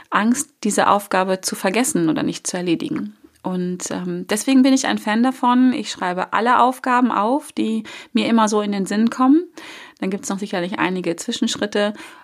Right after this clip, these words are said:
aber wenn ich wirklich der Meinung bin, dass das eine Aufgabe ist, die ich erledigen möchte und will und kann, ähm, und auch von mir erledigt werden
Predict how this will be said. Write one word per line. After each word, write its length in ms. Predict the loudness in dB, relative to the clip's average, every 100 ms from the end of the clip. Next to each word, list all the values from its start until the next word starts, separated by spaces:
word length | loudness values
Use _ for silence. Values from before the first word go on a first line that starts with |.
| _ -4
aber 560 | 0 4 4 4 0 -6 _ _
wenn 200 | -2 -2
ich 220 | -2 -4 -4
wirklich 260 | -4 -4
der 120 | -4
Meinung 320 | 0 0 0 -2
bin, 220 | -2 -2
dass 160 | -2
das 140 | -4 -4
eine 300 | 0 2 2
Aufgabe 480 | 0 2 2 2 0
ist, 440 | 0 -2 -4 -4
die 200 | -6 -6 _
ich 260 | -2 0 0
erledigen 760 | 2 2 2 2 4 4 2 0 -6
möchte 720 | -2 0 -2 -4 0 4 4
und 240 | 0 -6
will 540 | -4 2 4 4 4 0
und 240 | -6 -6 -6
kann, 380 | 0 2 4 2 0 _ -20 -20 -20 -18 -4
ähm, 380 | -2 0 0 0
und 100 | 2
auch 120 | 4 4
von 200 | 4 4
mir 160 | 4
erledigt 540 | 2 2 2 2 -2 -8
werden 680 | 0 2 2 2 0 0